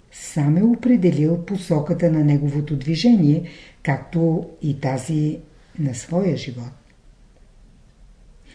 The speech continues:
Водата сама може да намери своя път.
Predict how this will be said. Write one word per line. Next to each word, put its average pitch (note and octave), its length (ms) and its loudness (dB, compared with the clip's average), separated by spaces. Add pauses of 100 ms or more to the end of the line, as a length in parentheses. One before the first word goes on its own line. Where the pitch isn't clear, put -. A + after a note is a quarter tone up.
(100)
Водата D3+ 560 2
сама D3 340 2
може C3+ 260 0
да E3+ 120 2
намери G#3 340 4
своя B2+ 400 -6
път. - 320 -12